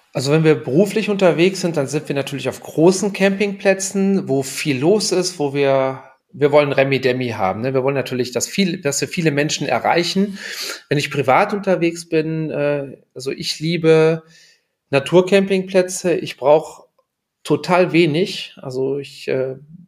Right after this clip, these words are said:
bräuchte, glaub ich, äh, noch nicht mal Solar, äh, obendrauf, wenn ich eine Woche unterwegs bin. Ich hab so ein mobiles Solarpanel, da komm ich mit aus. Und, ähm, ich bin da total froh, wenn ich einfach mal eine Ruhe habe, ein Buch hören kann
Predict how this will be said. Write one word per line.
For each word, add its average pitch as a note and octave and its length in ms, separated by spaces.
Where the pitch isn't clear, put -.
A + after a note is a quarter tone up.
bräuchte, D#3+ 340
glaub C#3+ 220
ich, C#3+ 240
äh, C3+ 320
noch C3+ 120
nicht D#3+ 160
mal D3+ 100
Solar, D3+ 800
äh, D3+ 220
obendrauf, D#3 580
wenn D#3 120
ich D3+ 160
eine C#3 120
Woche D3+ 220
unterwegs C#3+ 640
bin. D#3 220
Ich C#3+ 180
hab D3+ 100
so C#3 100
ein B2+ 60
mobiles E3 380
Solarpanel, D3+ 800
da B2 100
komm F#3 200
ich F#3+ 140
mit - 100
aus. D3+ 560
Und, C#3 480
ähm, C3 500
ich - 160
bin E3 100
da D#3+ 100
total D3+ 640
froh, F3+ 420
wenn D#3 120
ich D3+ 140
einfach D3 200
mal C#3+ 120
eine C#3 120
Ruhe C#3+ 440
habe, D3 600
ein C3+ 120
Buch E3 280
hören D#3 380
kann D3 320